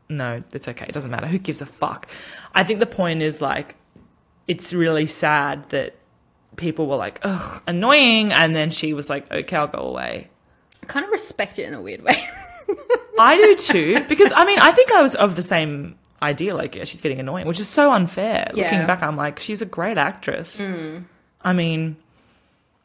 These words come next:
Speaker 1: I think Taylor Swift and Lady Gaga are two of the only people in, women in the indus-, in this sort of entertainment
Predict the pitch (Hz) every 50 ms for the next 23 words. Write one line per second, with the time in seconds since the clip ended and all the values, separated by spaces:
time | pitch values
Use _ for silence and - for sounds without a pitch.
0 | _ _ _ _ _ _ - - - 202 196 208 202 190 185 - - - - -
1 | 185 170 160 160 - 170 143 151 151 151 147 147 156 143 151 139 139 139 139 139
2 | 135 135 - - 139 143 135 135 131 - - 151 143 143 131 139 123 107 131 135
3 | 131 131 131 131 131 131 131 135 147 147 _ _ _ _ _ _ _ _ _ _
4 | _ _ - 160 143 - - - - - - - - _ - 147 143 135 - -
5 | 165 156 147 143 139 139 139 135 135 135 135 135 - - - - - - 151 147
6 | 143 135 131 - 143 135 131 - - - 147 135 135 139 139 143 - - - _
7 | _ _ _ _ _ _ _ _ _ _ _ _ _ _ - - 180 180 156 -
8 | - - - 160 147 139 135 131 131 - - - - -